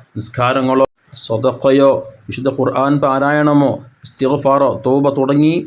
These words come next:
തെറ്റുകളെ മായ്ച്ചു കളയുന്ന രൂപത്തിൽ നന്മകൾ ധാരാളം ചെയ്തുകൊണ്ട് അതിനെ മായ്ച്ചു കളയണം. "വഖാലിഖിൻ നാസ ബിഖുലുഖിൻ ഹസന", ജനങ്ങളോട് നല്ല മുഖപ്രസന്നതയോടുകൂടെയായിരിക്കണം നീ പെരുമാറേണ്ടത്. നിൻ്റെ ഇടപാടുകൾ ഒരിക്കലും അവർ വഞ്ചിക്കാൻ പാടില്ല.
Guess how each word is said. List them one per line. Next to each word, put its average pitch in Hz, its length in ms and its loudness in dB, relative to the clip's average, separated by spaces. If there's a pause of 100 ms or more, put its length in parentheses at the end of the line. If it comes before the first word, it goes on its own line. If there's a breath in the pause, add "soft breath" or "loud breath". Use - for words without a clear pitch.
(300 loud breath)
തെറ്റുകളെ 139 420 0
മായ്ച്ചു 143 380 0
കളയുന്ന 139 320 2
രൂപത്തിൽ 135 440 0
നന്മകൾ 135 460 2
ധാരാളം 123 500 0
ചെയ്തുകൊണ്ട് 127 400 0
അതിനെ 123 180 -2
മായ്ച്ചു 123 320 -2
കളയണം. 120 440 2 (460 loud breath)
"വഖാലിഖിൻ 127 800 0
നാസ 123 360 0
ബിഖുലുഖിൻ 120 720 -2
ഹസന", 120 380 -2 (500 loud breath)
ജനങ്ങളോട് 123 640 0
നല്ല 123 540 0
മുഖപ്രസന്നതയോടുകൂടെയായിരിക്കണം 123 2000 0
നീ 113 80 0
പെരുമാറേണ്ടത്. 117 800 0 (400 loud breath)
നിൻ്റെ 117 220 0
ഇടപാടുകൾ 127 640 2
ഒരിക്കലും 127 400 -2
അവർ 127 120 0
വഞ്ചിക്കാൻ 139 680 0
പാടില്ല. 127 340 0